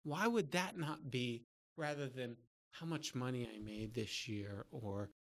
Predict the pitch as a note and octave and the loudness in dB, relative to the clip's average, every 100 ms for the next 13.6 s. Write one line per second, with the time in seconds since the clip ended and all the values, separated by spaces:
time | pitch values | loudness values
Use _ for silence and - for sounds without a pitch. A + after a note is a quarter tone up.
0 | - C3 B2+ B2 A2+ A#2 - - A#2+ A2+ | -8 0 2 4 2 0 -6 0 4 4
1 | G#2+ - A2 G2+ G#2+ G2 G2+ G#2 - A2+ | 2 0 0 2 0 0 -2 -4 -2 -2
2 | A2 A2+ A#2 A2 A2 - G#2 - A#2 G#2 | -2 -4 0 0 0 -2 -2 -2 -2 -2
3 | - G#2+ - A2 B2 A2 A2+ B2 F#3+ F3+ | 0 -2 -2 -2 2 2 2 2 2 0
4 | F3 D#3 - C3 A#2 - C3 B2 B2 - | 0 0 -2 -4 -4 0 0 2 -2 -2
5 | - A#2+ A2+ A2 A2 G#2 - _ _ - | 0 0 0 0 0 0 -4 _ _ -6
6 | - C3+ A#2+ A#2 - A#2+ A#2+ D3 G#2+ G#2+ | 2 2 2 0 2 2 4 2 2 2
7 | F#2 - - A2+ - G#2+ G2+ A2 A#2 C3+ | 0 -4 -2 -2 0 -2 2 0 2 4
8 | A2 G#2 E3 C#3 C#3 G2+ G2+ - _ _ | 2 4 4 6 6 6 2 -2 _ _
9 | _ _ - - C#3+ D3 C#3+ B2 - D#3+ | _ _ -6 2 4 6 6 4 4 4
10 | D#3 C#3 - - - - A2+ - B2+ - | 4 4 2 -8 0 4 4 2 -6 -6
11 | - B2 C#3 C3+ G2+ G2 G2 G#2 - A#2 | 0 4 4 4 2 0 0 0 2 2
12 | G#2+ - A2+ A2 G#2+ G#2+ G#2 G#2 A#2 A#2 | 2 0 2 4 4 4 2 4 4 6
13 | G#2+ G#2+ G#2+ G#2 G2+ | 6 6 4 2 0